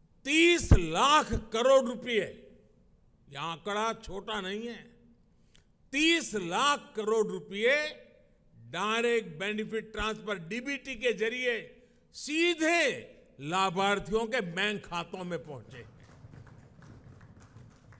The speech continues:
ऐसा करके हमने गरीबों का कम से कम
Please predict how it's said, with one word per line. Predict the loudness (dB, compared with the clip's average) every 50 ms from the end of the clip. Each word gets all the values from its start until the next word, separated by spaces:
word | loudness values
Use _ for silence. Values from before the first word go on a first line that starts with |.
| -20 -14 -8 -4
ऐसा | -4 -4 -4 -2 -2 -4 -4 -4
करके | -10 -10 -10 -10 -10 -10 -10 -8
हमने | -8 -6 -8 -8 -8 -6 -6 -6 -6 -8 -10 -16 -20 -20 _ _ _ _ _ -20 _ _ -20 -10 -4
गरीबों | -4 -2 -2 -2 -4 -2 -4 -4 -4 -4
का | -6 -6 -8
कम | -8 -8 -10 -10 -10 -10 -10
से | -8 -8 -10
कम | -10 -8 -8 -6 -6 -6 -6 -10